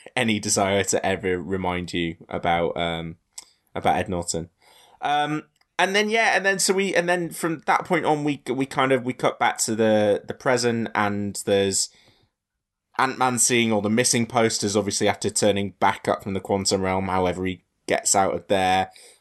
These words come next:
Um, Cap at the, it looks like he's at, uh, looks like he's at a support group. I think that was in the previous trailer as well. Maybe taking over from Falcon's old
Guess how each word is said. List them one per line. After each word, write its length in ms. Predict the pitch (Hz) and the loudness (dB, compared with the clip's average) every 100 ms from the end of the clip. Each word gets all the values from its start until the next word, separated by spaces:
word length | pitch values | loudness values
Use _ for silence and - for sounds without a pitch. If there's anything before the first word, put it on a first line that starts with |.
| _ - | _ -2
Um, 560 | 104 95 95 90 90 87 _ _ _ _ _ _ - | 2 4 4 2 -4 -10 _ _ _ _ _ _ -14
Cap 400 | - 127 113 - | -4 0 0 0
at 160 | 110 - | -2 0
the, 420 | 107 104 101 98 | 0 0 0 0
it 160 | 101 110 | 2 2
looks 320 | 127 127 - | 2 2 2
like 260 | 120 110 110 | 4 2 0
he's 220 | 107 98 | -4 0
at, 200 | 95 - - | 0 0 -2
uh, 420 | 92 90 90 87 - _ _ _ _ _ _ _ _ - - | -2 0 -2 -4 -8 _ _ _ _ _ _ _ _ -20 -2
looks 260 | 127 - | 0 2
like 100 | 123 117 | 0 0
he's 140 | 110 | 0
at 80 | - | 0
a 60 | |
support 400 | 95 - 104 90 | -2 -2 0 0
group. 220 | - 87 - | -2 -8 -6
I 40 | |
think 140 | 101 | -6
that 140 | 76 90 | -4 -4
was 100 | 95 | -2
in 80 | 87 | -4
the 60 | |
previous 360 | 85 92 85 85 | -4 -4 -2 -4
trailer 300 | - 85 85 | -2 -2 -2
as 100 | 85 | -4
well. 280 | 87 85 - - _ - | -4 -4 -8 -20 _ -4
Maybe 280 | 101 95 98 | 0 0 -2
taking 380 | - 98 95 | 0 0 0
over 220 | 95 90 90 | -4 -4 -6
from 180 | - | -6
Falcon's 920 | 87 92 90 - 90 85 85 82 - - | -2 2 2 0 -6 -6 -4 0 0 0
old 400 | 90 85 82 85 | -2 -2 -4 -6